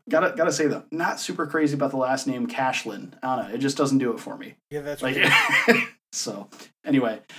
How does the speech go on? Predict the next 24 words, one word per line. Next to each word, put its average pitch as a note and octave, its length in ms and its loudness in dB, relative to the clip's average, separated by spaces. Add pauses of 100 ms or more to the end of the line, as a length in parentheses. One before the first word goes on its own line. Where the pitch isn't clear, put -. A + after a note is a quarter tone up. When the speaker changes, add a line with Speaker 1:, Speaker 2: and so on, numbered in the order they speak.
(140)
Speaker 1:
uh, C3+ 300 10
yep, D3 200 4
she C#3+ 180 2
is B2 120 4
the A#2 60 -4
Siren G3 400 4
class D#3+ 220 2
from D3+ 100 0
the C3+ 40 4
game C3 280 4
and B2+ 180 -4
is A#2 160 -4
listed D3 320 2
as C#3 200 2
being B2+ 280 2
good C3 180 0
with A#2+ 260 0
elemental A#2+ 420 -2
weapons F3 420 0
and C3 180 -2
S B2 140 -4
M B2 120 -4
Gs, A#2 480 -6
and A#2+ 500 -4